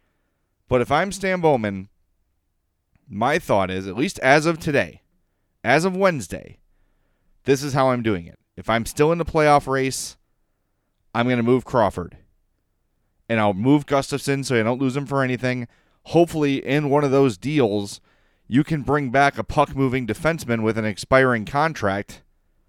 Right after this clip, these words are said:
like a Mike Green from Detroit, for instance.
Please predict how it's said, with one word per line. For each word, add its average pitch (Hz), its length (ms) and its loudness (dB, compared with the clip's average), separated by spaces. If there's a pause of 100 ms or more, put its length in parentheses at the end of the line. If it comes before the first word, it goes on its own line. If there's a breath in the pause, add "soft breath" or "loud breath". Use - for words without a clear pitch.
(440)
like 104 260 -2
a 107 40 -6
Mike 107 300 0
Green 190 480 -4
from 117 220 -4
Detroit, 135 460 0
for 165 220 -4
instance. 175 580 -8